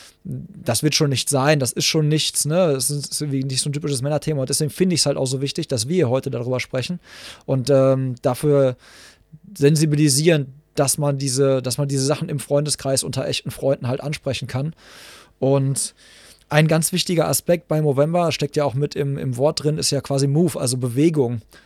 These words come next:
Ähm, deswegen ist das auch ein Grund, warum ihr quasi sehr viel auch mit Sportlern quasi zusammenarbeitet, um, äh, um dafür zu sensibilisieren und diese, dieses Sportthema mit aufzugreifen? Und wie wichtig ist für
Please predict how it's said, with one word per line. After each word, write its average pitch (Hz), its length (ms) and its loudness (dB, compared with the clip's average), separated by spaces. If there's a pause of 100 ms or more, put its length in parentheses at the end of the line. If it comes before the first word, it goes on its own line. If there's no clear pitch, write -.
(160)
Ähm, 131 440 -2 (680)
deswegen 151 600 0 (520)
ist - 180 0
das 156 120 2
auch 285 120 4
ein 165 80 2
Grund, 160 260 -2
warum 160 240 0
ihr 156 100 2
quasi 143 320 -2
sehr 147 200 0
viel 160 260 -4
auch 165 140 -4
mit 143 140 -4
Sportlern 165 480 -4
quasi 156 260 -4
zusammenarbeitet, 160 840 -4
um, 151 280 -2
äh, 135 420 -4 (200)
um 143 180 -4
dafür 147 260 -2
zu 143 120 -2
sensibilisieren 139 720 -2
und 131 140 -8
diese, 135 260 -2
dieses 120 260 -8
Sportthema 147 580 -4
mit 143 140 -6
aufzugreifen? 160 800 -8
Und 135 180 -4
wie 151 160 2
wichtig 185 380 0
ist 180 200 0
für 147 240 -6